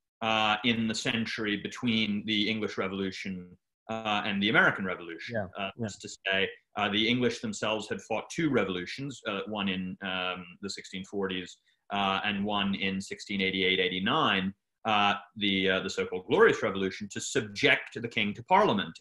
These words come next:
Speaker 1: And, uh, and, uh, the, uh, the balance of power had shifted, um, definitively. Uh, and the idea, um,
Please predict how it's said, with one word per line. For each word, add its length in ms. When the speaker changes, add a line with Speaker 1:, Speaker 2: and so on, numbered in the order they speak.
Speaker 1:
And, 440
uh, 260
and, 720
uh, 340
the, 400
uh, 300
the 120
balance 460
of 80
power 280
had 140
shifted, 600
um, 680
definitively. 880
Uh, 260
and 640
the 400
idea, 840
um, 540